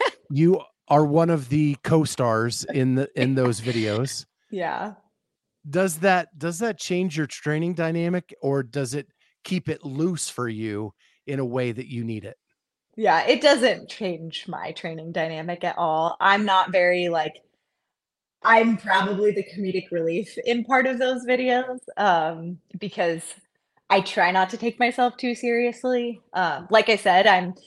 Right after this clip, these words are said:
Speaker 2: this is not, CrossFit's, like, not first nature to me. I'm a swimmer, for heaven's sakes. Like, our weight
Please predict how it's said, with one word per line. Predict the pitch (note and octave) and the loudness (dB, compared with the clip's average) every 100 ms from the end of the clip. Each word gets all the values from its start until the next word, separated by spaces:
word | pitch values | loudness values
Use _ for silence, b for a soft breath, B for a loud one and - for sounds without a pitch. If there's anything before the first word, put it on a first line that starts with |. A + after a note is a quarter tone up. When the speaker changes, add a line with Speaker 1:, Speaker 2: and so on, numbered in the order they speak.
| B - | B 0
Speaker 2:
this | C4+ - | 2 4
is | F4+ | 2
not, | D4+ G#3 A3 - - | 4 6 6 4 4
CrossFit's, | B3 C4 F#4 - | 4 4 0 -2
like, | - - | -4 0
not | E3+ - - | -2 -2 -2
first | F3+ E3+ - | -4 -4 -8
nature | C#3 D3 D#3 | -12 -8 -10
to | - D3+ | -10 -14
me. | C#3 C3 | -14 0
I'm | G3+ B3+ | 2 2
a | |
swimmer, | E4+ - C#4 A#3 | 0 -2 -2 -2
for | F3 D#3 | -2 -2
heaven's | F3 D#3 D3 | -4 -6 -8
sakes. | D#3+ D3+ - | -6 -6 0
Like, | F#3+ F3+ - b b b _ | 2 2 0 b b b _
our | G3+ B3 D4 B3 | 6 6 6 4
weight | G#3 A#3+ - | 4 4 0